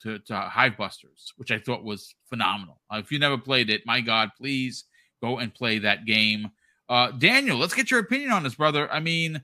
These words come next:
what's going on here? They don't file patents, especially for new games, if there isn't a new game. Is it, is it time for Gears fans to get excited again?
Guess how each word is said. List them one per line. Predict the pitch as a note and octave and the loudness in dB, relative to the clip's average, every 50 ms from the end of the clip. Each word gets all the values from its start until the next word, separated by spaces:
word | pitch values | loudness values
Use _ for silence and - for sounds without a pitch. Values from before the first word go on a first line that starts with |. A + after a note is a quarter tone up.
| - _ _ _ _ | -12 _ _ _ _
what's | C3 C#3+ G3 C4+ C4 - - | -8 -4 -2 -2 -2 -2 -2
going | - C4+ C4+ C4+ C4+ C4 | 0 0 0 0 0 -2
on | C4+ C4+ C4+ C#4+ D4 C#4 A3+ | -2 -2 -2 -2 0 2 4
here? | F#3+ D3+ C3+ C3+ C#3 C#3+ D#3+ F3+ - - - - | 4 6 6 4 4 4 2 0 -2 -6 -12 -4
They | - F3+ A3+ | 2 2 4
don't | C4+ D4 C#4+ A3 | 4 4 2 0
file | E3 - - - E3 E3+ F#3+ G#3+ A#3 G#3+ F3+ D3+ C3 - - | -6 -12 -8 2 4 6 6 8 6 4 2 0 -2 -6 -6
patents, | - - D#3+ F3+ A3+ A3 - B2 B2+ B2 B2 A#2+ - - - - - - - - - | 0 4 6 6 6 6 2 -2 -6 -6 -6 -6 -6 -6 -6 -6 -6 -8 -12 -10 -6
especially | - D3+ - - - - A3 B3 C4 - - E3+ E3 C#3+ | -2 0 0 0 0 2 2 2 2 2 0 0 0 0
for | C3+ - D#3 C#3+ | 0 0 -4 -4
new | C#3+ D3+ D#3+ E3 | -2 -2 -2 -2
games, | C3+ C3 D3+ F3 G3+ F#3 D3 C#3 C3+ C3+ C3+ - - - - - - - - | 2 2 2 4 4 2 0 0 -2 -4 -6 -8 -12 -16 -20 -20 -20 -8 -4
if | G#3+ A#3 G#3 - - | -4 -4 -4 -4 0
there | G#3+ F#3 E3 F3 | 0 2 4 4
isn't | G3+ F#3+ D#3 E3+ D#3+ | 4 2 2 0 -2
a | D#3 | -2
new | D3+ D3+ D#3 D3+ C#3 | -2 -2 -4 -4 -2
game. | C3 G3 G3 F#3 E3+ D#3+ D3+ D3 C#3+ C3 - - - - - - - - | 0 0 2 2 2 2 0 -4 -6 -10 -12 -18 -20 -20 -20 -20 -8 -4
Is | G3+ B3 B3+ B3 | -2 -2 -2 -2
it, | C4+ C4 B3 G3 | -4 -4 -4 -4
is | C#3+ C#3 A2 A2+ A2 E3 D3+ D3 | -6 -4 -4 -2 -2 -2 -2 -2
it | A#3+ - | -4 -4
time | - A3+ B3 C4 A3+ | -2 -2 -2 -2 -2
for | A3 F#3 | -4 -6
Gears | C3+ A#2+ D3+ F3 F#3+ G3 - | -6 -4 -2 0 0 0 0
fans | - G#3 G3+ G#3 G3 | -4 -4 -4 -4 -4
to | F3+ F3+ | -4 -4
get | G3 F3+ | -4 -6
excited | D3 - - C3 A#2 D3+ G3+ A3 | -6 -6 -2 0 0 0 0 -2
again? | C4 F3+ A#2+ F#2+ D#2 - | -4 -6 -6 -6 -8 -10